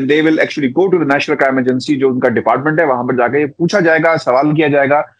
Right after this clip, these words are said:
कि आप इन जायदादों के हवाले से investigation करें, क्योंकि इसका ताल्लुक पाकिस्तान के अदालती निजाम से है, पाकिस्तान के एक जज से है। और सर, आपको याद रखना पड़ेगा,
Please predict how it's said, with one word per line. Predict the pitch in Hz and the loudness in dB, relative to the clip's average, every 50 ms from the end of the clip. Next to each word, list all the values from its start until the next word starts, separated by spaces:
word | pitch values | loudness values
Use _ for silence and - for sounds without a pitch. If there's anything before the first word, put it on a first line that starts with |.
| _ _ _ _ | _ _ _ _
कि | 160 | 0
आप | 160 - - 139 147 160 185 214 208 - - _ _ _ _ _ _ _ _ _ - | 0 2 2 2 2 2 0 -2 -2 -8 -14 _ _ _ _ _ _ _ _ _ 0
इन | 202 208 220 226 180 | 2 2 2 2 2
जायदादों | 170 156 143 143 139 139 160 170 | 2 2 2 2 2 2 0 0
के | 160 165 160 | 0 0 0
हवाले | 135 120 120 117 120 127 120 | 2 2 2 2 2 0 -2
से | 107 - 139 160 185 - _ - | 0 -2 -2 -2 -2 -6 _ -6
investigation | 131 123 127 123 120 - 123 117 127 131 - - 175 170 | -2 -2 0 -2 -2 -4 -4 -2 0 0 0 0 0 0
करें, | 143 - 156 170 180 170 | 0 0 0 0 0 -2
क्योंकि | - 190 180 175 185 208 | -2 -2 -2 0 0 -2
इसका | 208 - 208 - - - 175 | -2 -2 -4 -4 -2 -2 -2
ताल्लुक | 190 - 180 180 196 208 220 214 - - _ _ _ _ _ _ - | 0 0 0 0 0 -2 -2 -4 -6 -12 _ _ _ _ _ _ -2
पाकिस्तान | 143 147 147 156 156 - - 175 165 170 180 190 190 | 0 0 0 0 -2 -2 0 0 0 2 0 0 -2
के | 165 165 156 151 156 160 160 - _ _ - | 0 0 0 0 0 -2 -4 -8 _ _ -2
अदालती | 147 143 143 143 147 143 - 160 | 0 2 2 0 0 0 0 0
निजाम | 147 127 117 110 120 127 156 175 | 0 0 0 0 0 0 0 0
से | 160 - 202 185 165 | -2 0 0 0 2
है, | 156 160 165 165 160 | 2 2 2 0 0
पाकिस्तान | - - 131 131 139 131 - 160 156 156 156 156 | 0 0 0 2 0 0 0 0 0 0 0 -2
के | 151 165 | -2 0
एक | 139 147 143 - 127 113 | -2 -2 0 0 -2 -2
जज | 95 135 147 170 156 | 0 0 0 0 0
से | - - 180 165 | 0 0 0 2
है। | 156 156 170 175 175 - _ _ _ _ _ _ | 2 2 2 0 -2 -6 _ _ _ _ _ _
और | 117 | -14
सर, | - - 170 214 | -4 -2 0 0
आपको | 254 214 - 233 | 0 0 0 0
याद | 175 151 139 156 165 180 | 2 2 2 2 2 0
रखना | 170 - 156 156 | 0 2 0 0
पड़ेगा, | 139 143 127 127 113 113 98 - - | 2 2 2 2 2 0 0 -2 -4